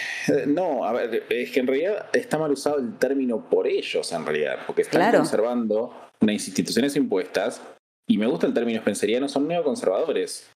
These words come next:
Speaker 1: No te digo que necesariamente esté mal, es su forma de, de, de entender la
Speaker 2: No sé,
Speaker 1: realidad.
Speaker 2: yo no le pongo el mote que ellos,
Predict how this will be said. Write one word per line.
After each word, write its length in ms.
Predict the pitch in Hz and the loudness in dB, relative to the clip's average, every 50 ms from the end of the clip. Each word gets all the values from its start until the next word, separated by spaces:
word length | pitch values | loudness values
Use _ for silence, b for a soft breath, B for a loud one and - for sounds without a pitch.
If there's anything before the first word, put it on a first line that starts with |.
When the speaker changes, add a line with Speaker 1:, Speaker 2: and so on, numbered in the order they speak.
| _ - | _ 2
Speaker 1:
No 280 | 208 233 254 220 - | 2 2 2 -2 -2
te 140 | - - 170 | 0 0 0
digo 260 | 185 220 226 170 120 107 | 2 2 0 0 0 -2
que 80 | 110 101 | -2 -4
necesariamente 680 | 98 - - - - 98 98 98 95 95 92 90 90 | -4 -6 -6 -2 -2 0 0 0 -2 -2 -2 -2 -2
esté 160 | - - 95 | 0 0 0
mal, 220 | 92 92 90 85 85 | 0 0 -2 -2 -2
es 140 | 98 113 - | -2 -2 -4
su 160 | - - 107 - | -2 -2 -2 -2
forma 560 | - - - 214 - 107 107 107 104 101 92 | 0 0 0 0 0 -2 -2 -2 -2 -2 -2
de, 220 | 85 82 73 - - - _ _ _ _ _ _ _ _ | -2 -2 -4 -6 -10 -18 _ _ _ _ _ _ _ _
de, 180 | 82 85 85 - - - - | -2 -2 -2 -6 -4 -2 -2
de 60 | 95 | -2
entender 420 | 92 92 - 98 95 95 110 - 214 | -2 -2 -2 -2 0 2 0 0 0
la 160 | 107 104 - | 0 2 4
Speaker 2:
No 140 | 320 381 - | 4 4 6
sé, 140 | - 381 | 6 6
Speaker 1:
realidad. 220 | 403 392 320 240 226 | 6 6 6 6 6
Speaker 2:
yo 120 | 294 302 | 6 8
no 140 | 302 330 330 | 8 8 8
le 120 | 320 302 | 6 6
pongo 360 | 302 302 - 247 247 240 226 220 | 4 4 2 4 6 6 6 6
el 100 | 214 208 | 6 6
mote 360 | 202 208 208 208 202 196 160 - | 6 4 4 4 2 2 4 4
que 240 | 180 175 - - - | 4 4 4 2 4
ellos, 340 | 170 208 240 226 262 247 | 4 6 6 6 4 4